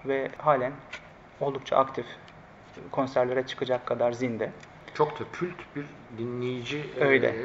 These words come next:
Speaker 2: kitlesi var değil mi? Siz de
Speaker 1: Öyle.
Speaker 2: bunlara dahilsiniz. <laughs>
Speaker 1: İki Grammy ödülü almış, iki Altın Küre ödülü var ve bir de Akademi Onur ödülü var. Ayrıca İtalyan Devleti'nin yüksek liyakat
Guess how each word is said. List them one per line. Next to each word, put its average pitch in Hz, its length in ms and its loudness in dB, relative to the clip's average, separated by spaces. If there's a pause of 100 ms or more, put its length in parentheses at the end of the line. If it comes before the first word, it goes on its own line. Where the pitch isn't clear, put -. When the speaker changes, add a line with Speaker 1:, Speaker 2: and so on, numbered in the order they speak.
(120)
Speaker 2:
kitlesi - 420 -2
var 156 260 10
değil 196 100 0
mi? 156 100 2
Siz 127 120 0
de 135 40 10
Speaker 1:
Öyle. 135 240 8
Speaker 2:
bunlara 147 280 8
dahilsiniz. 180 840 -2
<laughs> - 960 -8
Speaker 1:
İki 175 120 2
Grammy 175 320 6
ödülü 120 280 2 (380)
almış, 120 400 0
iki 160 340 -4
Altın 143 300 0
Küre 139 240 2
ödülü 120 280 0
var 147 240 0 (480)
ve 143 140 0
bir 147 100 -2
de 175 80 6
Akademi 151 520 0
Onur 147 220 0
ödülü 120 300 -2
var. 165 220 -4 (420)
Ayrıca 147 300 0
İtalyan 143 440 2
Devleti'nin 135 440 -2
yüksek 143 360 -4
liyakat 139 400 4